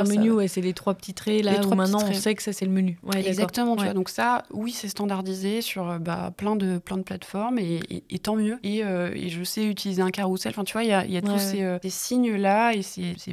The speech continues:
Speaker 1: dispositifs au sein des expériences qui sont, euh, standardisés et qui permettent, en fait, à l'utilisateur de... Ouais, qui a... ça amène de l'ergonomie, en fait, ça amène de, de l'intuitivité,
Speaker 2: OK.
Speaker 1: finalement, euh.
Speaker 2: Oui, on a tous ce truc-là commun, on sait
Speaker 1: Ouais,
Speaker 2: tous et voilà. Et
Speaker 1: c'est,
Speaker 2: on gagne
Speaker 1: c'est,
Speaker 2: du temps aussi, quoi.
Speaker 1: on gagne du temps et, et donc c'est des standards, euh, et, et ça, c'est positif.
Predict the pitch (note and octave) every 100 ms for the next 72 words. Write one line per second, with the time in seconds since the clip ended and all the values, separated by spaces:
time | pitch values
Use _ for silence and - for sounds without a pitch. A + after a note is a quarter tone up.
0 | F3 F3 G3 - F#3+ F#3 G#3 - F#3 F3+
1 | F3+ E3 - F#3 F3+ G#3+ - - F#3+ G3+
2 | F3+ F3 F3+ - G3 F#3 F#3+ F#3 F#3 F3+
3 | F#3 G3 A3+ F#3 - - E3 F3 G3+ F3
4 | - F#3+ F#3 F3+ F3 F3 F#3 F3 - G3+
5 | E3+ E3 G3+ G3 F#3+ - G3 F#3 G3+ G#3
6 | G3+ G3+ G3 G3+ G#3 A3 B3+ A3 G#3 G#3
7 | - F3 F3 F#3+ G3+ F3+ F3 - - -
8 | - F3+ G3 G3 - G3+ - G3+ G3 A3+
9 | A#3+ - - G3 G3 G3 - - - F#3+
10 | F3+ F#3+ G#3+ A3 F#3 G#3 F#3+ F3+ F3 -
11 | G#3+ - - F3 F#3+ G3 F#3+ E3+ F3 G3+
12 | G3 E3+ E3 G3+ G#3+ G3 F#3 E3+ E3+ E3+
13 | F3+ F#3 F#3 F#3 F3 F#3 F#3 F3 - F3+
14 | F#3+ F#3+ A3 G#3+ F#3+ G3 G3 A#3 E3+ E3+
15 | F3 F#3 - G3 G3 - G3+ F#3+ F#3 A#3
16 | A3+ - F3 E3 - E3 - F3 F#3 G3
17 | - - E3 E3+ - - -